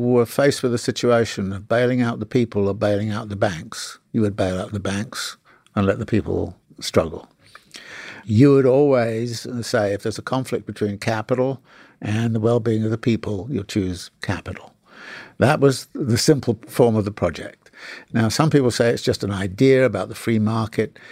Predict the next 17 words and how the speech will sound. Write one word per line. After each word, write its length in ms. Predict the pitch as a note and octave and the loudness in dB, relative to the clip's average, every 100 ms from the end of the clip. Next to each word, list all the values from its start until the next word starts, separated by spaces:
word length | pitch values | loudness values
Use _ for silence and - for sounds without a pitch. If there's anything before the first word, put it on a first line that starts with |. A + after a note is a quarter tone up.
| - - _ | -20 -20 _
Well, 420 | B2 C3 C3 G#2 | 0 2 2 0
yeah, 280 | D#3+ C#3+ C3+ | 0 0 0
a 40 | |
free 200 | A#2+ D3+ | 0 -2
market 480 | D3 B2+ B2+ A#2+ A#2+ | 0 0 -2 -2 -6
to 80 | - | -4
some, 260 | - A#2+ A#2 | -2 0 2
uh, 160 | A#2 A2+ E3 D3 - | 0 -2 -10 -16 -8
personal 380 | - D#3 - C#3 | 2 2 2 0
responsibility, 1120 | B2+ - B2 A#2+ A#2 C3 C3 B2+ C3+ C3+ B2+ B2+ | -2 0 -2 -2 0 2 2 2 0 0 0 -4
yeah, 640 | A#2+ B2 A#2+ B2+ C3 B2+ | -2 0 0 0 -2 -2
a 40 | A#2+ | -2
redefinition 720 | A#2 C3+ B2+ - A#2 A2+ B2+ | 0 0 0 -4 -4 -4 -2
of 60 | A2 | -4
citizenship 760 | - B2+ A#2+ B2 A#2 B2 A2+ | 0 0 2 0 -2 -2 -2
such 320 | - G#2+ - - | -2 -2 -2 -4
that 240 | G#2 - | -4 -4